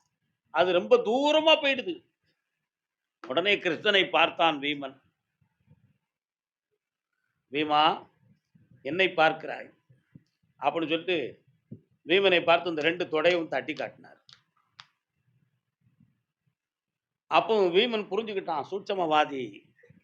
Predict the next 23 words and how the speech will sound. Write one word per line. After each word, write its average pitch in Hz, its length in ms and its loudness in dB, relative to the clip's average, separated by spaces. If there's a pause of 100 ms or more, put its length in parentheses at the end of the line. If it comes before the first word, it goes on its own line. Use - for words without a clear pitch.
(580)
தண்டாயுதம் 226 500 6
கீழே 220 240 6
வரும்னு 208 340 4
இவனை 196 220 4
சோழியை 208 380 4
முடிக்கணும்னு 190 420 0
சொல்லி 180 240 2
தொடையில 190 480 4
ரெண்டு 170 340 0
குடுப்பு 196 300 -2
தண்டாயுதத்தை 160 480 2
அடிச்சு 160 180 -6
கீழே 180 200 4
தள்ளிட்டான். 123 360 -4 (2250)
அவ்வளவுதான், 208 540 6
துரியோதனன் 208 440 4
வந்து 170 260 0 (1160)
விதி 190 220 -2
முடிந்து 147 300 -6
விட்டது. - 280 -20 (640)
அப்பொழுது 190 540 4
கேட்டான் 220 420 6
விஷயத்தை, 151 480 -2